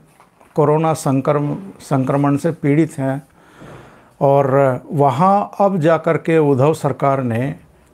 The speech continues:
सख्ती करनी शुरू की है। लोगों को उनके मोहल्लों में, कॉलोनियों में, घरों में रोकना शुरू किया है, व्हीकल्स के चालान काटने शुरू किए हैं, और जिन जिन क्षेत्रों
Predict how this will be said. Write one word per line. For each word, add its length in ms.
सख्ती 460
करनी 340
शुरू 280
की 280
है। 200
लोगों 380
को 460
उनके 600
मोहल्लों 520
में, 240
कॉलोनियों 640
में, 360
घरों 280
में 220
रोकना 480
शुरू 380
किया 300
है, 320
व्हीकल्स 600
के 140
चालान 480
काटने 400
शुरू 280
किए 280
हैं, 380
और 200
जिन 320
जिन 240
क्षेत्रों 880